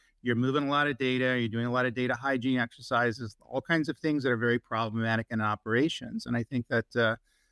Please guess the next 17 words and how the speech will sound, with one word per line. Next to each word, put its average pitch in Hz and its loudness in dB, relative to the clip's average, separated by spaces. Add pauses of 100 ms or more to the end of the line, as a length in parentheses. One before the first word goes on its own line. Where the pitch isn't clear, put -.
(240)
that's, 127 0
uh, 127 0
that's 131 -2
why 135 2
we're 131 2
seeing 151 -2
managed 101 -2
services, 110 -2
and 117 0
to, 123 0
including 120 0
in 117 0
A 117 0
I, 131 0
is - -12
a - -20
popular, 110 -2